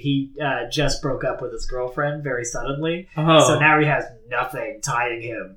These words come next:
Speaker 1: to
Speaker 2: Oh,
Speaker 1: New Year's. So he's
Speaker 2: wow.
Speaker 1: like, "Let's go."
Speaker 2: Oh,
Speaker 1: Uh,
Speaker 2: wow.
Speaker 1: so
Speaker 2: Okay,
Speaker 1: right
Speaker 2: so maybe.
Speaker 1: So we're shooting for, like, August is the idea.
Speaker 2: Wait, really?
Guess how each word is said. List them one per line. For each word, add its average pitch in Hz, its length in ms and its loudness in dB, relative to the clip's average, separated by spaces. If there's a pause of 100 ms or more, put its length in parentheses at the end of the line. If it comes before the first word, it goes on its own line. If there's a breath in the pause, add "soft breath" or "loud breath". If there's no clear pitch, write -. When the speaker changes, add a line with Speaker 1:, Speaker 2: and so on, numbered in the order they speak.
Speaker 1:
to 147 60 2
Speaker 2:
Oh, 143 320 6
Speaker 1:
New 117 60 2
Year's. 120 120 2
So 147 100 8
he's 123 200 8
Speaker 2:
wow. 117 80 4
Speaker 1:
like, 113 240 -2
"Let's 131 320 -6
go." - 500 -6
Speaker 2:
Oh, 180 340 -2
Speaker 1:
Uh, - 0 -
Speaker 2:
wow. 135 760 8
Speaker 1:
so 151 120 4
Speaker 2:
Okay, 147 240 8
Speaker 1:
right 135 80 4
Speaker 2:
so 139 120 4
maybe. 202 540 8
Speaker 1:
So 147 200 0
we're 160 140 6
shooting 160 460 6
for, 143 120 -2
like, 127 240 -2
August - 720 -10
is 113 140 -14
the 104 140 -12
idea. 101 280 -14
Speaker 2:
Wait, 170 240 10
really? 151 300 8